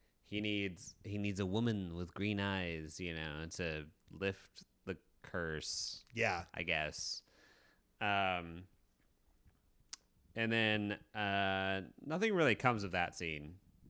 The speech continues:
Speaker 2: No,
Speaker 1: Uh,
Speaker 2: not at
Speaker 1: then
Speaker 2: all.
Speaker 1: they, then, uh, Jack and Wang get thrown into a little prison cell by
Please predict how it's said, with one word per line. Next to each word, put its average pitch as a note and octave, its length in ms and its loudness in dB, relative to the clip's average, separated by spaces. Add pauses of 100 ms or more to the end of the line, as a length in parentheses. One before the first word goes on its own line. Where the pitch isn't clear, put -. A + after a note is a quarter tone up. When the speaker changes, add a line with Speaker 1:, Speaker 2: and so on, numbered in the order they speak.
Speaker 2:
No, A2+ 340 2 (420)
Speaker 1:
Uh, A#2 60 2
Speaker 2:
not G#2 240 10
at G#2+ 40 0
Speaker 1:
then A2 140 4
Speaker 2:
all. F#2+ 200 0
Speaker 1:
they, G#2 360 4
then, G2+ 520 0
uh, F#2 280 2
Jack F#2+ 480 4
and F2+ 240 0
Wang F2+ 280 2
get F2+ 160 -2
thrown F2+ 240 0
into F2 320 -4
a F2 40 -2
little E2+ 340 -4 (1080)
prison C#3+ 220 -2
cell B2+ 320 4
by F#2+ 320 4